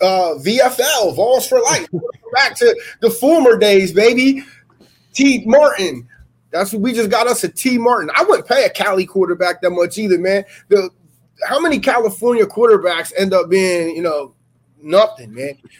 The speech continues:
Like, a lot of them bust. I don't know what it is, man. There's a few, but the major-, I guess the majority of prospects from every state bust, especially at quarterback. So I guess it's not fair to put it on California, is it?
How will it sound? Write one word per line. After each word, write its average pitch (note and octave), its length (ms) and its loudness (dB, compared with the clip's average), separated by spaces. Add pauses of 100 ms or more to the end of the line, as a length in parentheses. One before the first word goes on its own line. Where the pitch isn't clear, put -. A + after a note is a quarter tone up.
(300)
Like, C#3+ 120 -2
a D3+ 80 -2
lot G3 260 2
of G3+ 80 2
them E3 160 2
bust. F#3+ 400 2
I F3+ 40 -2
don't A#3 120 2
know G3+ 100 2
what G3+ 180 4
it F#3+ 140 2
is, F#3+ 340 2
man. E3 300 -6
There's F#3+ 220 -2
a F#3+ 40 -2
few, C4+ 460 -2
but F#3 280 0
the E3 120 -6
major-, E3+ 340 -4
I C#4 60 0
guess - 220 0
the G#3 60 0
majority E3+ 500 2
of D3 100 -8
prospects D3 560 -6
from C3+ 120 -6
every C3 200 -4
state B2 340 -10
bust, A#2 280 -12
especially C3 420 -10
at A#2 140 -12
quarterback. A#2 560 -16
So C3 120 -14
I C3 40 -10
guess D3 240 -8
it's C3+ 100 -16
not B2 240 -12
fair B2+ 180 -8
to A#2 60 -12
put - 180 -12
it A#2+ 60 -12
on A#2 140 -14
California, A#2+ 640 -12
is A2 160 -16
it? A2 100 -20